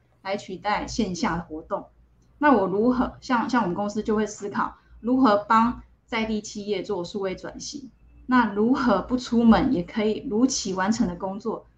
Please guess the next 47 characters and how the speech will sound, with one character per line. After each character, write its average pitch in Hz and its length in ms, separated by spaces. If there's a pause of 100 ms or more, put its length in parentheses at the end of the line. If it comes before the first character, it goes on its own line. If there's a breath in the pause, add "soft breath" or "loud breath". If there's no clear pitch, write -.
(100)
以 190 120
及 185 100
提 185 160
升 202 220
效 170 240
率？ 180 240 (560)
那 208 180
如 202 180
何 202 160
在 202 240
地 185 220
化， 175 420
包 190 140
含 175 240
像 185 320
语 170 160
言、 170 180
文 185 160
化 175 300
以 180 100
及 185 280 (180)
各 226 320 (420)
个 202 140
国 190 240
家 214 340
应 214 80
该 208 100
要 202 100
怎 175 120
么 151 120
呈 180 280
现 208 240
会 208 120
比 - 100
较 180 160
好， - 300 (260)
这 247 100
些 247 140
都 240 100
是 240 140
我 202 60
们 156 140
应 190 100
该 202 160
思 196 260
考 - 280
的。 - 240